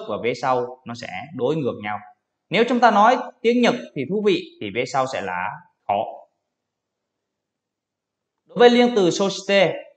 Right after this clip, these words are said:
liên từ soshite mang ý nghĩa là "và", và hơn nữa, dùng để thêm vào và liệt kê sự vật, sự việc. Soshite sẽ đứng ở đầu câu phía sau. Câu sau sẽ mang ý nghĩa bổ trợ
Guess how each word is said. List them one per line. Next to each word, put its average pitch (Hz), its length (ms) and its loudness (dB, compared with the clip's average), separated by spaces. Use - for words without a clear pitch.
liên 233 220 6
từ 208 100 8
soshite 214 680 2
mang 185 260 2
ý 202 60 -4
nghĩa 143 200 -2
là 131 180 2
"và", 131 260 6
và 120 120 2
hơn 151 240 2
nữa, 113 220 0
dùng 160 220 6
để - 180 2
thêm 190 240 2
vào 156 560 8
và 117 120 -4
liệt 113 260 -2
kê 151 120 2
sự 120 100 -6
vật, 101 100 -4
sự 107 100 -12
việc. 101 160 -6
Soshite 185 420 2
sẽ - 240 -4
đứng - 140 0
ở 147 80 -2
đầu 127 340 2
câu 135 220 0
phía 156 80 -6
sau. 143 240 0
Câu 170 140 4
sau 175 240 4
sẽ 139 180 -4
mang 147 260 0
ý 165 60 -6
nghĩa 120 200 -6
bổ 123 240 -6
trợ 123 220 -4